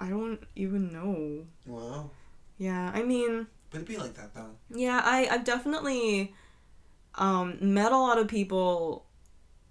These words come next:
Speaker 1: in college, for sure, that I still look up to, that I wish I knew <laughs> when I was younger,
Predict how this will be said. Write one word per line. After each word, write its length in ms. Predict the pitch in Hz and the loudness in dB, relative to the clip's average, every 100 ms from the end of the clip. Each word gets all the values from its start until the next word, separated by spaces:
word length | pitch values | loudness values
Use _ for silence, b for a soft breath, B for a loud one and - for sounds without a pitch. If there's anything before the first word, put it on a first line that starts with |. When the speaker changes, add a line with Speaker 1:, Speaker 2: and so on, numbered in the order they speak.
| - - - | -20 -20 -8
Speaker 1:
in 180 | 190 175 | -4 -4
college, 640 | - 165 180 277 277 214 | -6 -4 0 2 0 -2
for 160 | - 190 | -2 -2
sure, 540 | - 180 170 160 175 175 | -2 -6 -4 -4 -6 -6
that 140 | 170 | -6
I 420 | 165 165 165 165 - - | -4 -4 -6 -10 -12 -8
still 380 | - 208 269 | -4 0 2
look 180 | 233 190 | 2 2
up 220 | 165 - | -2 -6
to, 240 | - 170 165 | -6 -4 -2
that 140 | 165 | -4
I 80 | 175 | -4
wish 420 | 170 190 214 - - | 0 2 2 -2 -6
I 180 | 190 185 | -2 -2
knew 840 | 175 165 165 170 220 196 156 151 | -2 -6 -6 -2 0 0 -2 -2
<laughs> 40 | |
when 120 | 175 277 | 0 4
I 120 | 247 202 | 4 6
was 180 | 196 | 4
younger, 680 | 185 208 214 123 98 98 - | 2 0 0 -2 -4 -6 -10